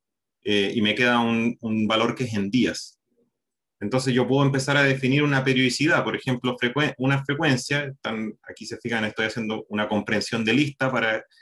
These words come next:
escribir, eh, coseno de dos pi, de dos pi por t por f, por la frecuencia, y yo podría aquí arriba especificar, por ejemplo, una frecuencia de uno que tiene que ver con una periodicidad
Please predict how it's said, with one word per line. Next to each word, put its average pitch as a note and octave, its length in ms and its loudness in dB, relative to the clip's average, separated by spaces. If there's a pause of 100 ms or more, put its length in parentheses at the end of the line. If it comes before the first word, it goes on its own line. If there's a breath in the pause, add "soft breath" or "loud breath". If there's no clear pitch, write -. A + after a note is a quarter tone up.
(120)
escribir, A#2+ 680 0 (400)
eh, G#2 280 0
coseno C3 400 2
de A#2+ 80 4
dos B2+ 260 2
pi, C#3 460 2 (320)
de G2+ 140 -4
dos B2 260 -2
pi C3 220 4
por G#2+ 320 -2
t C3+ 280 2
por A2 240 -2
f, B2 440 -2 (360)
por F#2+ 120 -6
la G2+ 80 -2
frecuencia, A#2 680 -4 (340 soft breath)
y G2+ 100 -6
yo A#2 100 4
podría B2 300 4
aquí B2 180 -2
arriba D3 320 2
especificar, C#3 580 -2
por C3 140 0
ejemplo, C#3 460 0
una B2 200 0
frecuencia C3+ 460 0
de C3+ 80 4
uno D#3+ 320 2
que C3+ 100 -2
tiene B2+ 240 -2
que B2 80 2
ver B2+ 300 2
con B2 120 2
una B2 140 0
periodicidad A#2+ 540 0